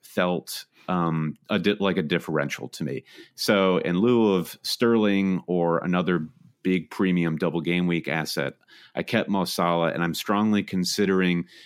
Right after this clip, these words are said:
turning Jamie Vardy, who I kept in my wild card, into Roberto Firmino,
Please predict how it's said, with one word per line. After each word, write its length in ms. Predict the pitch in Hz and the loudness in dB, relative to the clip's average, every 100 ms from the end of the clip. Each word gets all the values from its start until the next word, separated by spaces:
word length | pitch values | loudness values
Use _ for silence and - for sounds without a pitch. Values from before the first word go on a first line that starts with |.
| _ | _
turning 380 | - 107 92 90 | -2 2 2 2
Jamie 340 | 90 87 82 | 0 0 0
Vardy, 480 | 78 127 143 95 87 | 2 2 2 2 0
who 120 | 90 | 0
I 80 | 82 | 0
kept 280 | 80 92 - | -2 -6 -4
in 60 | 90 | -2
my 180 | 82 | -2
wild 380 | 78 80 78 78 | -2 -2 -2 -4
card, 340 | - 78 76 73 _ - _ | -4 -2 -2 -6 _ -20 _
into 300 | 98 92 92 | -4 -2 0
Roberto 460 | 87 78 90 82 76 | 0 2 0 0 -2
Firmino, 960 | - 85 78 90 104 78 71 71 78 | -4 -2 0 0 0 0 0 0 -2